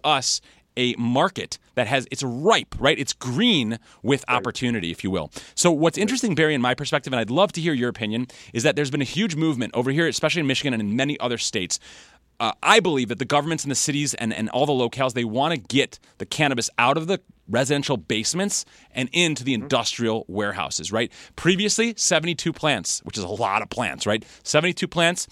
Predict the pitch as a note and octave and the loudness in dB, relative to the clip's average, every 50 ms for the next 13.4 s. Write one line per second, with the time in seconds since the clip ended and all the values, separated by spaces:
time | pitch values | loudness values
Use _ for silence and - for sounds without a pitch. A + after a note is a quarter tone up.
0 | - - - - _ - - C3+ C3+ A#2+ - - E3 D#3+ D3+ D#3+ D3+ D3+ C#3 D3+ | -14 -20 -20 -20 _ -2 0 0 0 0 0 2 2 2 2 2 -2 0 2 2
1 | C#3+ C#3+ - - D#3 B2+ B2 C#3 C#3+ - D3 D3 C#3+ D3 C#3 - - _ - A#2 | 2 2 2 -2 -4 -2 -2 0 0 0 0 0 -2 -2 -6 -10 -16 _ -6 -6
2 | G#2 - A2+ A2 - - C#3+ C#3 B2+ A#2+ - D3 C#3 B2 A2+ - - E3+ G3 G#3+ | -4 -4 -4 -4 0 0 0 0 0 0 0 0 0 0 0 0 2 2 2 2
3 | - - _ - - _ _ _ - - E3+ E3 D#3+ D#3+ D3 B2+ - C#3 C3+ B2 | 0 -4 _ -20 -20 _ _ _ 0 2 4 4 4 2 0 -2 -2 0 2 2
4 | A#2+ G2+ F#2+ _ _ _ _ _ _ _ _ _ - - - - - - F3+ F3 | 0 0 -4 _ _ _ _ _ _ _ _ _ -20 -20 -20 -8 0 2 4 4
5 | - - E3+ D#3+ - - B2+ A2 - - G3 F#3 F3+ - - _ - A#2+ A#2+ A#2+ | 4 2 0 0 0 0 -2 0 2 4 6 6 6 4 0 _ -4 -2 0 0
6 | A#2 A2+ D2+ G#2+ A2 B2+ A#2 C3 C3 A2+ G#2+ F#2 - - C3 C3+ C#3 - - C3 | 0 0 0 0 0 0 0 0 -2 -2 -2 -2 4 6 6 6 6 4 2 0
7 | A#2+ A#2+ G#2+ - - B2 C3 - F#3+ G#3+ A3 - - B2+ B2+ C3 C3 B2+ B2 A2 | -2 -2 -4 -4 -4 -4 0 0 0 0 0 -2 -2 0 2 2 2 0 -2 -6
8 | - - - C3 D#3 - - A2 G#2 F2 A2+ A2 A#2 G#2+ C3+ A#2+ - G#2 E2 A2 | -4 -2 0 2 2 2 0 -4 -4 -2 0 0 0 0 -2 -4 -2 0 2 2
9 | A2+ A2 A2+ A2 F#2+ G2 F#2 G2+ A2 G#2+ G#2+ G2 F#2 F2 A2 A#2 G#2+ F#2 - G2 | 2 2 0 -2 -4 -4 -4 -2 0 0 0 -2 -2 -2 -2 -2 -2 -4 -6 -4
10 | E2+ G#2+ A2 G#2+ F#2+ - - - - - - - A#2+ - - A2+ A2 - - - | -2 0 0 -2 -4 -8 -14 -20 -20 -4 0 2 2 4 4 2 2 0 -2 -10
11 | - _ - - F2+ E2 F2 G#2+ G#2 G#2 G#2+ A2 A2+ G#2+ G#2 G#2 G#2 G#2+ G#2+ G#2 | -18 _ -4 -2 0 0 0 2 2 2 4 4 2 2 2 2 2 0 0 -2
12 | F2+ G#2+ G2+ - - C3 D3 - - - - - - - C#3+ D3 - _ _ _ | -2 -4 -4 -2 0 0 0 0 -2 -10 -20 -20 -2 0 0 0 0 _ _ _
13 | _ - B2+ E3+ G3 G#3 - - | _ 0 4 4 4 4 2 -4